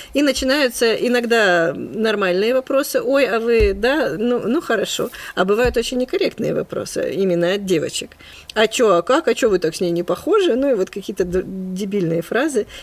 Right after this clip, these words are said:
И на них ответы, конечно, в самопрезентации тоже нужно заготовить. И в других обстоятельствах, э, соответственно, нужно рассказать какую-то другую информацию. Поэтому, э, это тоже достаточно важно. Я не придумала, какой сделать вывод.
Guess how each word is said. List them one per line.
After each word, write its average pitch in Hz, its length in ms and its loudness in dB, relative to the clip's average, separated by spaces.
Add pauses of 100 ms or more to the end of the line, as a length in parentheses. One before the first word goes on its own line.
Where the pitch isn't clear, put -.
И 196 100 2
на 214 100 2
них 226 180 -2
ответы, 208 320 0
конечно, 196 400 -2
в - 40 -10
самопрезентации 175 840 -4
тоже 160 260 -4
нужно 143 300 -6
заготовить. - 500 -10 (680)
И 220 160 0
в 202 60 -4
других 220 300 0
обстоятельствах, 233 760 0
э, 180 160 0
соответственно, 220 480 -2
нужно 214 240 -2
рассказать 202 400 -2
какую-то 190 340 -6
другую 180 360 -4
информацию. - 640 -12 (320)
Поэтому, 208 880 0
э, 160 1160 -2 (600)
это 269 180 -6
тоже 190 600 -2 (380)
достаточно 165 640 -4
важно. 233 280 -4
Я 170 160 -2
не 170 100 -2
придумала, 185 440 -2
какой - 260 -4
сделать 165 360 -2
вывод. 214 400 0